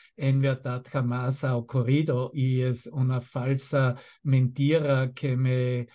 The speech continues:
contado a mí mismo desde hace el comienzo del tiempo, ¿no? Entonces, este fin del tiempo del que hablamos ahora es, ah, la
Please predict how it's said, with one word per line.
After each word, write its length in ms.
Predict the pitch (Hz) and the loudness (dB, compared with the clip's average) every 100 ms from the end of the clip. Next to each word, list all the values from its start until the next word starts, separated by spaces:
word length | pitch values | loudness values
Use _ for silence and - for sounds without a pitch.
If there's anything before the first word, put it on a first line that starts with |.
| _ _ | _ _
contado 560 | - 139 131 131 131 135 | -4 -4 -2 -2 0 0
a 60 | |
mí 140 | 131 131 | 2 2
mismo 500 | 147 156 - 139 135 | 0 -2 -4 -2 -2
desde 360 | 139 135 127 135 | -2 -4 -2 -4
hace 320 | 127 131 143 | -2 -2 -4
el 100 | 127 | -2
comienzo 460 | 147 135 139 139 | -2 0 0 -2
del 220 | 151 151 135 | -4 -4 -4
tiempo, 500 | 180 247 - 95 104 | -2 -4 -4 -10 -8
¿no? 260 | 123 180 - - - _ _ | -4 -4 -4 -20 -20 _ _
Entonces, 680 | 151 147 156 160 160 165 147 | 0 2 2 0 0 -2 0
este 280 | 143 - 143 | -2 -2 -4
fin 380 | - 170 190 | -4 -2 0
del 240 | 208 156 135 | 2 -2 -2
tiempo 560 | 143 143 214 233 139 | -2 -2 -2 -2 -2
del 380 | 135 135 127 127 | 0 0 0 -2
que 460 | - 139 131 127 127 | -4 0 2 0 -2
hablamos 720 | 139 127 123 127 185 196 139 143 | -4 -2 -2 -2 0 0 0 -4
ahora 680 | 120 120 127 127 127 113 117 - - _ - | -2 -2 0 0 0 -4 -8 -20 -20 _ -4
es, 520 | 143 160 151 - - | 0 0 0 -4 -4
ah, 500 | 147 135 131 127 127 139 143 - 147 | -2 0 2 0 -4 -8 -16 -14 -6
la 440 | 135 131 131 123 | -2 0 0 0